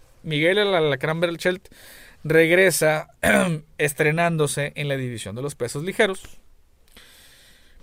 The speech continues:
Va a pelear a diez rounds contra Jeremiah, eh, Nakatila, con un récord de veintidós dos.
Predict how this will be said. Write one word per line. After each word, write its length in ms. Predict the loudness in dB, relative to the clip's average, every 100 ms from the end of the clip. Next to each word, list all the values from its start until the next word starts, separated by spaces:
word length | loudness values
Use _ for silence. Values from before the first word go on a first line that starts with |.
| -8
Va 180 | 2 2
a 80 | 4
pelear 320 | 2 4 4
a 80 | 4
diez 240 | 2 0 2
rounds 800 | 4 4 4 2 -4 -10 -12 -16 _
contra 840 | 2 2 4 4 6 6 6 4 0
Jeremiah, 720 | 0 2 4 2 2 2 0 _ _
eh, 420 | 0 2 2 0 -2
Nakatila, 680 | -2 -2 0 2 2 2 -4 _ _ _ _ _ _ _ -12
con 120 | -4
un 120 | -2 0
récord 300 | 2 4 4
de 60 |
veintidós 520 | 4 2 2 4 2
dos. 520 | 4 2 0 -10 -20